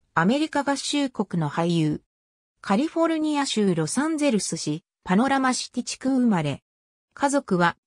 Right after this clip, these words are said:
父親が学校の教師、母親は青果店勤め。三人の姉妹のうちの一人は、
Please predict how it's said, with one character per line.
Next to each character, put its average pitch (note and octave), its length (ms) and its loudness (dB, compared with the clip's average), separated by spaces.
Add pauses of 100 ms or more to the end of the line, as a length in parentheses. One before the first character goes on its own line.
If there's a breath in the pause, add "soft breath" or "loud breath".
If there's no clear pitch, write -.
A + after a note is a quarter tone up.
(100)
父 - 320 -2
親 C4+ 240 2
が A3 220 0 (240)
学 E3 260 0
校 C#4+ 220 4
の C#4+ 140 0
教 B3+ 200 2
師、 E3 300 -2 (240)
母 A3+ 320 2
親 A3+ 260 4
は F3+ 220 2 (280)
青 B3 180 2
果 C4 180 -4
店 F#3+ 240 4
勤 D#3 340 -2
め。 D3+ 220 -2 (560)
三 D4 340 0
人 D#4+ 240 0
の G#3+ 180 2
姉 C#4+ 260 0
妹 G3+ 40 4
の F#3 120 4
う F#3 60 2
ち A3 140 -2
の A#3 120 2
一 - 220 -2
人 G3+ 160 2
は、 D3 220 0